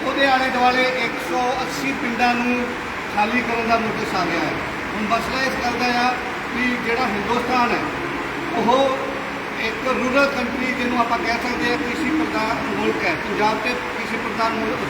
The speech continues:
ਸੂਬਾ ਹੈਗਾ ਹੀ ਹੈਗਾ। ਹਿੰਦੁਸਤਾਨ ਦੀ ਜਿਹੜੀ ਵੱਡੀ ਆਬਾਦੀ ਹੈ ਉਹ ਖੇਤੀਬਾੜੀ ਨਾਲ ਸੰਬੰਧਿਤ ਹੈ। ਜੇ ਪਿੰਡ ਹੀ ਉੱਜੜ ਜਾਣਗੇ, ਸਾਡਾ, ਜਿਹੜੇ ਸਾਡੀ ਸੰਸਕ੍ਰਿਤੀ ਹੈ, ਜਿਹੜਾ ਸਾਡਾ ਕਲਚਰ ਹੈ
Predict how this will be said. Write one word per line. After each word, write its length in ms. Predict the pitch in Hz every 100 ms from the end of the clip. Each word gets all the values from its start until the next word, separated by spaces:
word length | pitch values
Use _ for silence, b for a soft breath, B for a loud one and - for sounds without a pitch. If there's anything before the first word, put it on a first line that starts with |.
| 208
ਸੂਬਾ 180 | 196
ਹੈਗਾ 240 | 190 202 254
ਹੀ 120 | 233
ਹੈਗਾ। 180 | 220 226 196 - - - 156
ਹਿੰਦੁਸਤਾਨ 580 | 202 240 254 262 269 233
ਦੀ 80 |
ਜਿਹੜੀ 220 | 254 247 247 214
ਵੱਡੀ 260 | 180 202
ਆਬਾਦੀ 420 | 262 254 240 240 226
ਹੈ 80 | 143 139 285 -
ਉਹ 200 | 139 196
ਖੇਤੀਬਾੜੀ 500 | 202 247 240 247 247
ਨਾਲ 180 | 247 233
ਸੰਬੰਧਿਤ 540 | 220 214 202 151 143
ਹੈ। 60 | 143 139 139 - - 143 175
ਜੇ 140 | 233
ਪਿੰਡ 480 | 247 277 247 240 240
ਹੀ 100 | 262
ਉੱਜੜ 260 | 254 254 254
ਜਾਣਗੇ, 560 | 254 247 269 269 262 262 -
ਸਾਡਾ, 340 | 220 226 233 233 -
ਜਿਹੜੇ 160 | 214 214
ਸਾਡੀ 340 | 233 214 208 -
ਸੰਸਕ੍ਰਿਤੀ 640 | 202 202 - 208 240 247 233
ਹੈ, 140 | 196 190 175 208 208 208
ਜਿਹੜਾ 220 | 214 240
ਸਾਡਾ 280 | 240 - 226
ਕਲਚਰ 460 | - 220 - 247
ਹੈ 160 | 226